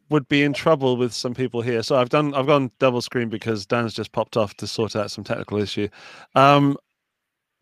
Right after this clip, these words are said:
playing with John Mayer, I have to ask, could you just sort of s-,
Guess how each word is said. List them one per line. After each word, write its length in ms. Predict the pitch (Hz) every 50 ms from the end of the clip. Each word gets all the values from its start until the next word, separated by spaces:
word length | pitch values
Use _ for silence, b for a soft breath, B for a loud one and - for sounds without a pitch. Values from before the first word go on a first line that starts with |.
| _ _
playing 240 | - 160 175 180 175
with 100 | 156 135
John 220 | - 147 143 131
Mayer, 380 | 123 120 110 101 101 104 117 - _ - -
I 80 | 123 117
have 220 | 107 131 123 -
to 160 | - 117 107
ask, 400 | 107 110 120 120 - - - - _ - _ _ _ _ -
could 160 | - 135 117
you 180 | 123 127 123 117
just 340 | 110 - 139 127 - - -
sort 140 | - 131 131
of 200 | 123 110 - -
s-, 160 | - -